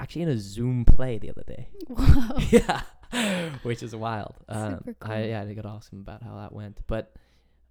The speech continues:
Speaker 1: so every time I talk to him about how, like, Matt was in, like, this production or that production, he's just like, "Oh, that's
Speaker 2: Oh,
Speaker 1: fantastic."
Speaker 2: he gets sad?
Speaker 1: I don't know if he gets, maybe, uh, maybe, like, at night when he's going to bed, he's just like,
Speaker 2: <laughs> Oh,
Speaker 1: "Could
Speaker 2: no.
Speaker 1: be me." But also, it's like, you, I don't know. I think when you have children, you have to realize, like,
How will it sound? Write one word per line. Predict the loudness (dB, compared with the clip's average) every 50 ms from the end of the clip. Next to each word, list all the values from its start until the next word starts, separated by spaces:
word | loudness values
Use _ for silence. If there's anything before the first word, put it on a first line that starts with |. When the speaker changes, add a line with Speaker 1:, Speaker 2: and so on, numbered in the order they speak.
| _ _ _
Speaker 1:
so | -6 -4 -4
every | -4 -4 -4 -4
time | -4 -4 -4
I | -6
talk | -6 -6 -6 -6 -4
to | -6
him | -6
about | -6 -8 -10 -10
how, | -10 -12
like, | -12 -12 -12
Matt | -12 -12 -12 -12 -14
was | -14 -14 -14
in, | -14 -14 -16
like, | -18 -18 -16
this | -14 -14 -12 -10
production | -8 -8 -8 -8 -12 -14 -18 -18 -16 -16
or | -14
that | -16 -2 6
production, | 8 8 8 6 0 -12 -18 -20
he's | -20 -20
just | -20 -20 _
like, | -16 -12
"Oh, | -12 -6 -6 -4
that's | -6 -6 -8 -16 -16
Speaker 2:
Oh, | -12 -10 -8 -6 -4 -2
Speaker 1:
fantastic." | -2 0 0
Speaker 2:
he | -2 -4
gets | -2 -6 -6 -6 -10 -14
sad? | -12 -10 -10 -10 -10 -10 -12 -14 -14 -16 -12 -8
Speaker 1:
I | -6
don't | -4 -2
know | -4
if | -4
he | -4 -8
gets, | -8 -10 -12 -16 -16 -10 -2 0
maybe, | 0 0 2 0 -2 -2
uh, | -2 -2 -4
maybe, | -4 -4 -4 -4 -6 -6
like, | -6 -8 -10 -10 -14 -18 -12
at | -8 -8 -6 -6
night | -4 -4 -4 -4 -6 -6
when | -8 -10
he's | -10 -12 -12 -12
going | -12 -12 -12 -12
to | -12
bed, | -12 -12 -10 -10 -10
he's | -10 -12
just | -18 -10 0 4
like, | 6
Speaker 2:
<laughs> | 6 6 4 2 0
Oh, | -4 -8
Speaker 1:
"Could | -12 -12 -10
Speaker 2:
no. | -6 -4 -4 -4 -6 -8 -10
Speaker 1:
be | -10
me." | -10 -12 -12 -14 -18 _ _ -20 -20 -6 -4
But | -2 -2 0
also, | -2 -4 -6 -8 -8 -8 -8
it's | -8 -10 -12 -16
like, | -16 -16 -16 -18
you, | -20 -20 -20 -20 _ _ _ _ _ _ _ _ _ -20 -20 _ _ -16
I | -12 -10 -8
don't | -8 -8 -8
know. | -8 -8
I | -8 -8
think | -6 -8 -8 -6
when | -6 -6
you | -6
have | -8 -8 -8
children, | -6 -4 -4 -4 -4 -4 -6 -4
you | -4 -4
have | -6 -6 -6 -6
to | -8 -8
realize, | -6 -6 -6 -6 -6 -8 -10 -10 -12 -14
like, | -14 -16 -16 -18 _